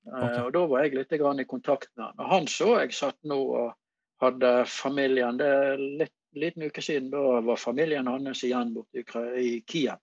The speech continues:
Speaker 1: og ikke kom seg ut.
Speaker 2: Ja.
Speaker 1: Mor og to søstre og sånn, så
Speaker 2: Ja.
Speaker 1: der er,
Speaker 2: Ja.
Speaker 1: ja. Han bor jo i Tyskland, da, men jeg tror han var på vei bortover den. Så.
Speaker 2: Nei, jeg har jo
Speaker 1: Ja, det er ikke
Speaker 2: hatt,
Speaker 1: bra.
Speaker 2: det er lenge siden, vel å merke, men jeg har jo vært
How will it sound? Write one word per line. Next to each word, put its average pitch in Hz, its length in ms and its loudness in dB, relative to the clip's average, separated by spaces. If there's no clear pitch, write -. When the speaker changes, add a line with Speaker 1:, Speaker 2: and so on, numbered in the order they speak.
Speaker 1:
og 120 80 -12
ikke - 140 -10
kom 135 160 -8
seg 123 160 -6
ut. 113 120 -8
Speaker 2:
Ja. 101 180 -6
Speaker 1:
Mor 127 380 6
og 110 140 4
to 135 160 6
søstre 120 520 0
og 101 60 -2
sånn, 110 280 -4
så 135 180 0
Speaker 2:
Ja. - 140 -8
Speaker 1:
der 123 160 2
er, 123 280 0
Speaker 2:
Ja. 123 140 -10
Speaker 1:
ja. - 200 -4
Han 143 160 4
bor 143 200 8
jo 131 120 10
i 123 80 6
Tyskland, 123 540 -2
da, 127 100 -12
men 143 160 -6
jeg 147 100 -2
tror 160 200 6
han 147 180 4
var 160 100 0
på 151 140 2
vei 147 160 2
bortover 135 500 0
den. - 180 -14
Så. - 140 -16
Speaker 2:
Nei, 156 140 2
jeg 175 160 0
har 160 140 6
jo 160 60 8
Speaker 1:
Ja, 160 260 8
det 170 80 10
er 180 80 10
ikke 170 140 8
Speaker 2:
hatt, 160 80 10
Speaker 1:
bra. 160 640 4
Speaker 2:
det 160 100 0
er 160 160 4
lenge 139 240 0
siden, 135 300 0
vel 131 320 2
å 131 40 2
merke, 135 360 0
men 143 100 0
jeg 135 100 0
har 123 200 2
jo 127 120 2
vært 120 220 -4